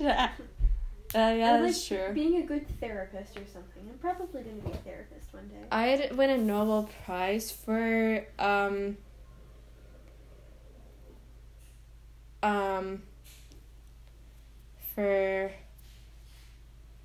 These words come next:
Speaker 1: for stopping re-,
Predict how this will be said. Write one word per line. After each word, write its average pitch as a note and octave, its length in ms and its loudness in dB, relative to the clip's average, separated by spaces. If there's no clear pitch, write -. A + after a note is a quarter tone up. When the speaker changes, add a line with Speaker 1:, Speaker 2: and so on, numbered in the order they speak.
Speaker 1:
for G3 600 0
stopping D#4 920 0
re-, A#3+ 260 -2